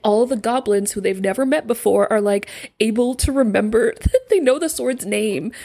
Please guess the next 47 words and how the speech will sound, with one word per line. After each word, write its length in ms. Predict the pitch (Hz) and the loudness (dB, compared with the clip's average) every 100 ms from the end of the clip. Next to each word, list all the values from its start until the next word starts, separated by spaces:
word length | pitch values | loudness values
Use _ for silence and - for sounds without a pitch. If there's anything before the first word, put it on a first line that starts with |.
| - | -6
And 60 | 269 | -2
I'm 20 | |
like, 160 | 277 - | -2 -4
"It's 160 | 302 | -2
a 60 | 349 | -2
sword." 580 | - 339 370 320 208 - - | 0 0 2 2 2 0 0
And 140 | 254 | -2
they 100 | 277 | 0
know 240 | 254 247 262 | 0 0 -2
it's, 160 | 254 - | -6 -4
I, 160 | 214 208 | -4 -2
I 80 | 208 | -2
understand 340 | 220 233 214 | 0 2 0
it's, 80 | 208 | 0
like, 100 | 202 | 0
a 40 | |
legendary 460 | 190 185 190 190 190 | -2 -2 -4 -4 -4
sword. 380 | 190 185 175 190 - - | -4 -4 -4 -6 -12 -8
It 80 | - | 0
was 120 | 220 | 2
just 120 | 226 262 | 2 0
a 40 | |
very 180 | 226 220 | 2 0
funny 260 | 220 202 | 0 -2
moment 300 | 202 190 190 | -2 -4 -4
to 80 | 190 | -8
me 200 | 190 175 | -8 -8
in 180 | - 190 | -6 -6
that 180 | 185 - | -6 -6
moment 400 | 180 180 214 247 - - - | -8 -4 -4 -6 -12 -20 -4
that 200 | 196 - | -4 0
they 120 | 196 | -2
were 100 | 196 | -2
all 120 | - | -4
like, 220 | 190 202 - 453 403 | -4 -4 -4 -6 -6
<gasps> 220 | 370 311 | -6 -4
"This 220 | 233 311 | 0 0
sword 400 | - 254 320 285 | 0 0 0 0
of 140 | 277 233 | -2 -2
legend 500 | 247 302 254 269 240 | -2 -2 -2 -2 0
that 140 | 247 | 0
we 140 | 254 294 | 0 0
all 180 | 269 277 | 0 0
recognize 600 | 262 277 240 262 240 226 | -2 -6 -6 -2 -2 -2
on 280 | 269 277 262 | -2 0 0
sight 300 | - 285 - | 0 -2 -2
unseen," 760 | 247 277 254 269 277 247 214 | -2 0 0 0 0 0 -2